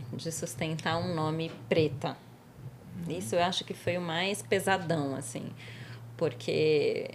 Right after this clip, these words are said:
Speaker 1: "Ah, como assim feira preta?" Não, feira preta não, esse nome, feira preta, que isso? <laughs> Feira étnica, afroétnica, feira negra,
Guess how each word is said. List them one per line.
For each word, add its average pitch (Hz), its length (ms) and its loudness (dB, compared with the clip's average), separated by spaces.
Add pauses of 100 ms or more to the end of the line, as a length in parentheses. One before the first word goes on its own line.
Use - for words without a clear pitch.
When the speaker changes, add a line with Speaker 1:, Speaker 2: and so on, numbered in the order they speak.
Speaker 1:
"Ah, 220 100 -4
como 262 160 -2
assim - 180 -2
feira 156 220 2
preta?" 139 460 -2 (880)
Não, 156 340 0
feira 151 240 0
preta 160 360 -2
não, 185 340 0
esse 147 260 0
nome, 175 380 2
feira 320 320 4
preta, 220 640 4
que - 160 4
isso? 359 520 8
<laughs> 190 120 0 (1040)
Feira 339 300 8
étnica, 196 680 6
afroétnica, 175 1300 6
feira 202 200 4
negra, 175 720 4